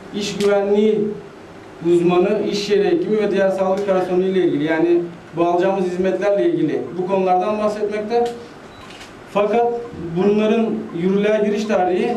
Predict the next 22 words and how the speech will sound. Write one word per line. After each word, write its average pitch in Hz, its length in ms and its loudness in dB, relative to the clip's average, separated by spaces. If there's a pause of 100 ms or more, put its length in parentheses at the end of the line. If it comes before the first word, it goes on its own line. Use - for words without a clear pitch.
(280)
elliden 202 380 2
az 226 200 0
çalışan 190 340 0
olan 175 260 2
az 208 240 0
tehlikeli 190 380 0
sınıfta 175 360 0
yer 196 160 2
alan 185 200 2
işletmelerde 175 680 0 (160)
iki 214 180 -4
yıl 214 220 2
sonra, 185 420 0
yani 202 340 0 (340)
otuz - 300 -2
sıfır 196 180 0
altı 190 260 0
iki 208 100 -8
bin 208 60 -2
on 208 160 2
dört 202 180 2
tarihinde 185 600 2